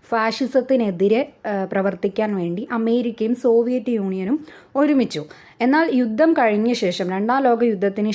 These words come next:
ശേഷം ഇവർ വീണ്ടും ഭിന്നിക്കുകയാണ്. അമേരിക്ക, ഏഹ്, ഒരു മുതലാളിത്ത ചേരിക്ക് നേതൃത്വം നൽകിയപ്പോൾ, ഏഹ്, റഷ്യ അഥവാ സോവിയറ്റ് യൂണിയൻ നേതൃത്വം നൽകിയത്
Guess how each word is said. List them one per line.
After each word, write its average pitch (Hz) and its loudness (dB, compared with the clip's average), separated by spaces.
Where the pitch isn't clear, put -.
ശേഷം 170 -4
ഇവർ 240 2
വീണ്ടും 226 0
ഭിന്നിക്കുകയാണ്. 202 0
അമേരിക്ക, 320 2
ഏഹ്, 208 2
ഒരു 240 4
മുതലാളിത്ത 247 2
ചേരിക്ക് 214 0
നേതൃത്വം 202 -2
നൽകിയപ്പോൾ, 170 -4
ഏഹ്, 185 0
റഷ്യ 220 0
അഥവാ 202 2
സോവിയറ്റ് 233 0
യൂണിയൻ 196 -2
നേതൃത്വം 202 -2
നൽകിയത് 165 -4